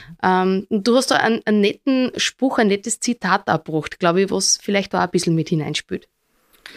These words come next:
Speaker 1: Ja, wenn wir uns das so anschauen aus der soziologischen Perspektive, ne, da gibt's ja von Ehrenberg das Buch Das erschöpfte Selbst, ne?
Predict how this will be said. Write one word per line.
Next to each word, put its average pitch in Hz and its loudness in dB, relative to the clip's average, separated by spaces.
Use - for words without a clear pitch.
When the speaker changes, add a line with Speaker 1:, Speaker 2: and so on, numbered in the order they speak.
Speaker 1:
Ja, 143 0
wenn 139 2
wir 143 2
uns 156 -2
das - -6
so - -2
anschauen 143 0
aus 156 4
der 160 0
soziologischen 151 0
Perspektive, 156 -4
ne, 156 -2
da 135 -2
gibt's - -6
ja 139 2
von 143 0
Ehrenberg 143 -2
das 135 -8
Buch 143 -4
Das 131 -2
erschöpfte - -2
Selbst, - -6
ne? 139 -8